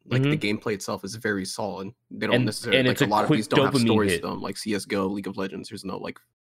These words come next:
Speaker 1: I mean, there's lore in League of Legends, but it's like, fucking who cares about that shit, right?
Speaker 2: Yeah, it's Dark
Speaker 1: Um,
Speaker 2: Souls. Like, it, it's, it takes a backseat.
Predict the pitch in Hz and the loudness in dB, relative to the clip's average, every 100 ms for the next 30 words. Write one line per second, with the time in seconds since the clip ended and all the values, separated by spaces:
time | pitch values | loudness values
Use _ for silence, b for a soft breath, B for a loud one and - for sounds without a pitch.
0 | _ 120 110 107 104 98 90 80 87 82 | _ 0 0 0 -2 -4 -4 -6 -6 -10
1 | 90 - - - - 107 - 120 - - | -10 -12 -16 -16 -10 -10 -10 -10 -10 -10
2 | - - - - - 95 156 131 95 104 | -14 -20 -20 -20 -14 -2 2 2 2 0
3 | 113 107 135 147 - 95 90 - 92 98 | 0 2 4 2 0 -2 0 -2 0 -2
4 | 95 104 101 104 143 135 107 107 - - | -2 -6 -6 -4 -2 -2 0 0 0 -8
5 | - | -12